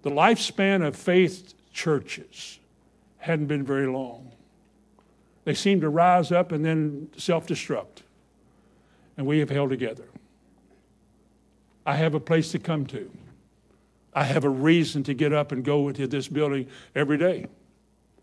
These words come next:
and enjoy moments being alone. You say, "Well, there's something wrong with you." There, well, else there's something right with me.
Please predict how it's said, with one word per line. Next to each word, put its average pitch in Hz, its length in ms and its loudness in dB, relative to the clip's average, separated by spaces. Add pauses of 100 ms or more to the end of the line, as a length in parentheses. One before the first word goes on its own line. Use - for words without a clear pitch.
(500)
and 156 180 0
enjoy 147 460 4
moments 147 480 -2 (360)
being 160 220 0
alone. 156 400 -2 (880)
You 165 80 -10
say, 160 160 -2
"Well, 135 80 -2
there's 147 160 -2
something 135 300 -4
wrong 165 220 -2
with 120 140 -6
you." 135 120 -2
There, 151 120 -2
well, 147 160 4
else 175 140 2
there's 143 140 -4
something 123 320 -4
right 180 240 0
with 135 120 -6
me. 160 240 -2